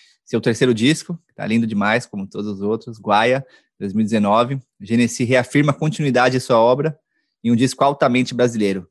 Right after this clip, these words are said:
que une arquétipos de sua formação no Agreste de Pernambuco e da peria-, de São,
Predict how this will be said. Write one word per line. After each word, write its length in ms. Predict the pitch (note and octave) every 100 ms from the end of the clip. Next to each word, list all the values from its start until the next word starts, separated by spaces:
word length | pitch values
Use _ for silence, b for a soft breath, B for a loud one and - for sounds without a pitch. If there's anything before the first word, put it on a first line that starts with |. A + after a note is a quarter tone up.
| _
que 120 | G#2
une 100 | G#2+
arquétipos 520 | G#2 A2+ A#2 - A2+
de 80 | G#2+
sua 140 | A#2
formação 460 | - A2+ A2 - A#2
no 80 | A#2
Agreste 440 | G2+ A2+ - A#2+
de 80 | A#2
Pernambuco 600 | A2+ A2 G#2+ B2+ C#3+ D#3+ b b b
e 40 |
da 100 | A2
peria-, 280 | - A2+ A2+
de 80 | G#2+
São, 240 | - A#2